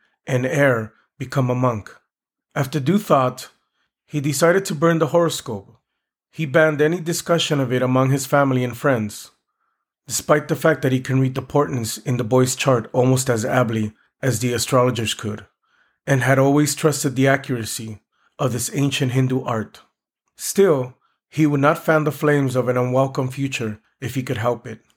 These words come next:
The family would heed his wishes until well after his death,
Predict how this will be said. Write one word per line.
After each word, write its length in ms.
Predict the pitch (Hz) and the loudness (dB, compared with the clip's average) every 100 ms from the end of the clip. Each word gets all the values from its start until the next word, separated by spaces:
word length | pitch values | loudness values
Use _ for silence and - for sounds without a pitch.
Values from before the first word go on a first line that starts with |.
| _ _ _ _ - | _ _ _ _ -12
The 80 | |
family 400 | 131 151 160 170 | 0 2 4 2
would 200 | 175 147 | 2 0
heed 200 | 135 151 | 0 0
his 160 | 156 135 | 0 0
wishes 580 | 127 156 - 120 107 - _ _ _ - | 0 0 0 -4 -8 -16 _ _ _ -4
until 300 | 131 131 131 | -4 0 2
well 260 | 139 151 | 4 4
after 340 | 160 139 - 139 | 2 -2 0 0
his 160 | 127 | 0
death, 420 | 110 127 110 - | 0 -2 -2 -8